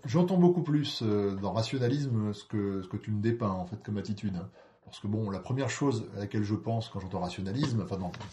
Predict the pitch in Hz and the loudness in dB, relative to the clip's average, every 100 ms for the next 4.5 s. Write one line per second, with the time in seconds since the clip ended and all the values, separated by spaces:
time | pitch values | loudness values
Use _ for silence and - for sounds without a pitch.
0 | 92 90 95 95 95 - 139 139 - - | -10 -8 -6 -6 -6 -4 -4 -4 -10 -20
1 | - _ _ 113 92 90 101 101 98 104 | -20 _ _ -14 -12 -8 -4 -2 0 -2
2 | 127 110 - - - - - - - - | 2 0 0 -8 -20 -20 -14 -12 -10 -12
3 | - 90 92 87 95 90 113 110 107 95 | -6 -6 -6 -8 -12 -6 -4 -2 -4 -6
4 | 95 95 - 139 113 | -6 -6 -4 -4 -4